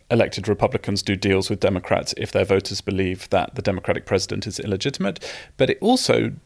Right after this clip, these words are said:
creates no incentive for the Republican Party to change course at all.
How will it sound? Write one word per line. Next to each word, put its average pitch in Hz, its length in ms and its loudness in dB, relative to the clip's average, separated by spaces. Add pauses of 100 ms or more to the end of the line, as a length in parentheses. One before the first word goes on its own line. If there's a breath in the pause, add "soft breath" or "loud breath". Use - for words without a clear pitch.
(100)
creates 160 280 2
no 160 200 6
incentive 113 460 2
for 107 100 0
the 107 80 2
Republican 110 440 0
Party 104 320 2
to - 140 -8
change 107 320 0
course - 460 -2 (100)
at - 180 -8
all. - 300 -2